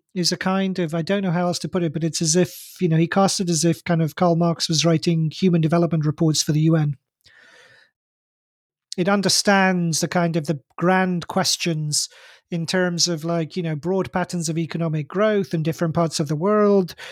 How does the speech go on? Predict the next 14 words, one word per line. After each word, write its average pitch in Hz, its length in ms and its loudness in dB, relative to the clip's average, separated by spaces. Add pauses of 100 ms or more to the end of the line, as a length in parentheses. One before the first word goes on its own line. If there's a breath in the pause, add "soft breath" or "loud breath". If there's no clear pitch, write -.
(920 loud breath)
which 180 280 0
particular 180 420 0
configuration 170 800 2
of 147 100 -4
trade 196 600 2
and 156 100 0
industry 190 460 0
and 170 100 0
agriculture 180 720 0
was 156 220 0
most 165 300 -2
propitious 180 680 -2
for, 156 440 -2
um, 151 500 -6